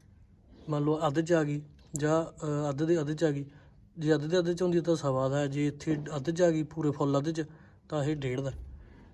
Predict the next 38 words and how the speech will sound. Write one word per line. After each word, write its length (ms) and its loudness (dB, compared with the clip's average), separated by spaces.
ਜੇ 140 2
ਬਰੋਬਰ 380 2
ਦਾ 100 4
ਗੇਅਰ 180 2
ਹੋਊਗਾ 220 2
ਤਾਂ 120 2
ਨਿਸ਼ਾਨੀ 360 0
ਜਮਾਂ 240 0
ਸਹੀ 280 0
ਹੋਣੀ 180 4
ਚਾਹੀਦੀ 260 -4
ਹੈ 60 0
ਜਿੱਥੇ 200 -4
ਆਪਾਂ 180 -8
ਲਾਵਾਂਗੇ। 360 -6
ਗੇਅਰ 200 -4
ਚੈੱਕ 260 -6
ਕਰਨ 240 -6
ਵਾਸਤੇ 520 -6
ਇਹ 320 -6
ਜਿਹੜੀ 200 -10
ਥਿਊਰੀ 360 -8
ਆਪਾਂ 220 -8
ਵਰਤ 240 -8
ਸਕਦੇ 280 -8
ਹਾਂ। 80 -6
ਤੇ 100 -12
ਬਾਈ 140 -4
ਵੀਡੀਓ 300 -4
ਨੂੰ 100 -4
ਸ਼ੇਅਰ 340 -4
ਜ਼ਰੂਰ 320 -4
ਕਰ 160 -4
ਦਿਆ 140 -6
ਕਰੋ 200 -6
ਭਰਾ 220 -4
ਬਣ 180 -6
ਕੇ, 180 -12